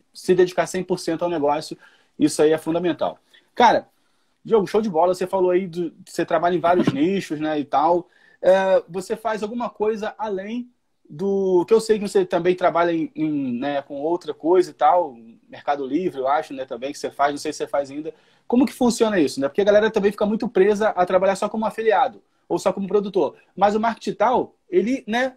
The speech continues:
ele abrange muita coisa, né? Abrange muita coisa que vai além de Hotmart, de Monetize. Como que você, como que seria essa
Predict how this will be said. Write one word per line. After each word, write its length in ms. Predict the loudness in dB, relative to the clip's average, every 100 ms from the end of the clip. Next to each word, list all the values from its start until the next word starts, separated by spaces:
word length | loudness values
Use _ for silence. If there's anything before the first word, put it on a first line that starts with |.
| _
ele 180 | -6 0
abrange 400 | 0 0 0 0
muita 380 | 0 -4 -4 -2
coisa, 340 | 0 2 0
né? 180 | -6 -8
Abrange 400 | -8 -6 -6 -4
muita 320 | -4 -4 -4
coisa 340 | -4 -4 -4 -6
que 120 | -2
vai 180 | 0 2
além 280 | 0 0
de 80 | -4
Hotmart, 600 | -8 -8 -6 -4 -4 -8
de 100 | -12
Monetize. 600 | -10 -10 -10 -10 -10 -12 _ _ _ _
Como 200 | -4 -2
que 100 | 0
você, 380 | 2 0 4 2
como 180 | 2 -2
que 60 | -2
seria 260 | 0 2
essa 400 | 2 0 2 0